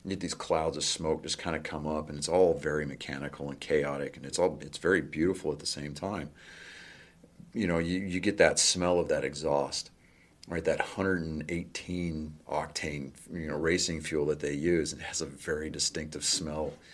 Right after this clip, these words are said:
and it just kinda gets into you, and you just, you just really, like, "Yeah, this, that's what I look for." And it's just the, the sounds of it.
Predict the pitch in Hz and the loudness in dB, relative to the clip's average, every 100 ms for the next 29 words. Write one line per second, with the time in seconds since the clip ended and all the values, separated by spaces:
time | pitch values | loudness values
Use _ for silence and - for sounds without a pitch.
0 | - - - - 90 82 73 85 - 92 | -20 -20 -14 -6 -2 -2 -2 -2 0 0
1 | 82 76 76 95 - 92 101 85 78 78 | 0 -2 2 2 4 0 2 0 0 0
2 | 78 76 76 76 80 - - 85 80 - | -2 -4 -8 -6 -6 -6 -8 -6 -4 -4
3 | 82 87 85 76 73 - - - 87 82 | 0 2 2 2 0 -4 -4 2 4 4
4 | 76 92 92 95 - 82 78 90 - 80 | 2 0 4 4 4 2 4 4 4 0
5 | 78 78 90 80 - - 71 - 76 82 | 2 0 -2 -4 -10 -4 0 0 0 -2
6 | 80 78 - | 0 0 -2